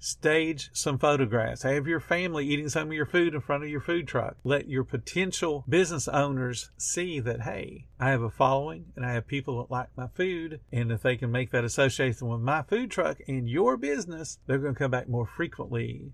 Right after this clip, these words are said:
because it's one of those little adrenaline rushes that, "Hey, I like the food. This place happens to be, or this food truck happens to be in front of this hardware store. I will come to this hardware store more frequently because I like the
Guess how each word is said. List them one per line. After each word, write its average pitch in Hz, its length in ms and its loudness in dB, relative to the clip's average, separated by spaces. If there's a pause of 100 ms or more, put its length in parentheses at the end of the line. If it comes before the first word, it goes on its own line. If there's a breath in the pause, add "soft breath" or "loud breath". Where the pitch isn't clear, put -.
because 117 220 -2
it's 110 60 -6
one 120 140 0
of 123 60 -2
those 117 180 -2
little 123 220 0
adrenaline 120 600 2
rushes 113 460 0
that, - 140 -10
"Hey, 143 160 -2
I 127 40 0
like 127 200 -4
the 127 80 -10
food. 214 420 -2
This 117 140 -2
place 131 320 2
happens 127 460 -2
to 123 200 -2
be, 120 280 -2
or 113 60 -2
this 123 220 0
food 156 220 -2
truck 135 200 0
happens 123 360 -2
to 120 80 -6
be 123 120 0
in 113 80 0
front 135 240 2
of 117 180 -2
this 131 120 6
hardware 170 420 6
store. 147 480 4
I 190 100 8
will 175 100 6
come 139 180 0
to 123 60 -2
this 127 160 0
hardware 127 340 2
store 131 240 0
more 117 220 2
frequently 208 520 -2
because 143 260 -2
I 117 40 0
like 120 240 -2
the - 60 -20